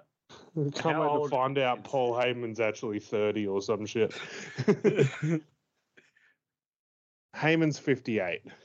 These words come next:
Speaker 2: Okay, so close. <laughs>
Speaker 1: Yeah.
Speaker 2: Wow. You look at those two side by side. <laughs>
Speaker 1: Yeah,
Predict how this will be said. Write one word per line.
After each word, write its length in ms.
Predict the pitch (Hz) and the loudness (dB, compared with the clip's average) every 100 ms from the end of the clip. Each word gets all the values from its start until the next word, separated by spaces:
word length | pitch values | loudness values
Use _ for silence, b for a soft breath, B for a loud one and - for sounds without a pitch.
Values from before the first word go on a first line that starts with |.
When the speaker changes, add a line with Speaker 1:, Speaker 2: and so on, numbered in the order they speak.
| B B _ _ _ | B B _ _ _
Speaker 2:
Okay, 440 | 147 151 139 104 98 | 2 2 2 0 2
so 280 | - 101 98 - | 0 0 0 -8
close. 640 | - - 117 85 - - _ | -6 0 2 0 -8 -20 _
<laughs> 60 | B B B B B - | B B B B B -2
Speaker 1:
Yeah. 320 | 214 120 - - 151 131 | 0 2 2 0 -2 2
Speaker 2:
Wow. 420 | 120 117 - - _ _ _ _ _ _ B B B B | 2 0 -2 -6 _ _ _ _ _ _ B B B B
You 100 | 123 | -4
look 240 | 127 135 - | -2 -2 -2
at 80 | |
those 260 | 113 120 123 | 0 0 0
two 240 | - 117 | -2 -2
side 320 | 113 113 110 107 | 0 0 0 0
by 200 | 107 110 | 0 0
side. 440 | - 104 104 90 - B | -2 -2 -2 -4 -10 B
<laughs> 80 | 135 B B B _ _ _ _ _ _ _ _ _ _ _ _ _ _ _ 113 | -12 B B B _ _ _ _ _ _ _ _ _ _ _ _ _ _ _ -2
Speaker 1:
Yeah, 360 | 127 113 95 | 4 4 4